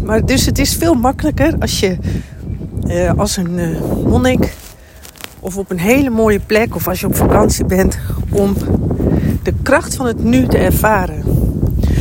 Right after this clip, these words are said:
Op een bepaalde manier ervaar ik het eigenlijk nu wel altijd, want ik ervaar gewoon nu een enorme rust altijd.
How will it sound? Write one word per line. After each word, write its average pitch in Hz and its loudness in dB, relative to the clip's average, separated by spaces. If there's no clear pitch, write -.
Op - 0
een 330 4
bepaalde 381 2
manier 240 2
ervaar 240 0
ik - -6
het 214 -6
eigenlijk 202 -8
nu 208 -2
wel 165 -2
altijd, 175 -2
want 269 -4
ik - -18
ervaar 240 -2
gewoon 226 -2
nu 214 -2
een 220 -4
enorme 220 0
rust 180 -2
altijd. 285 0